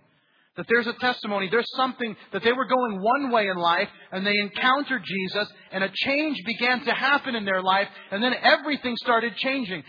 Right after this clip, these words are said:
It's not that you're perfect, but you're making progress, and God is working in you. In Psalm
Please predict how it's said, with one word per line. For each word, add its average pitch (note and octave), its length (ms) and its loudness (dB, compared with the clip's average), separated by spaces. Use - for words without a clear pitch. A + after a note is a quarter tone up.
It's G3 140 -6
not D4 220 2
that B3+ 100 -4
you're A#3+ 140 4
perfect, C#4 540 0
but G#3 120 -4
you're G3+ 100 -4
making A#3 380 -2
progress, G#3 580 0
and F#3+ 160 -10
God A#3+ 280 4
is G#3+ 120 -6
working G#3 400 -2
in A#3+ 160 -4
you. G#3 200 -6
In F#3+ 140 -6
Psalm B3+ 340 2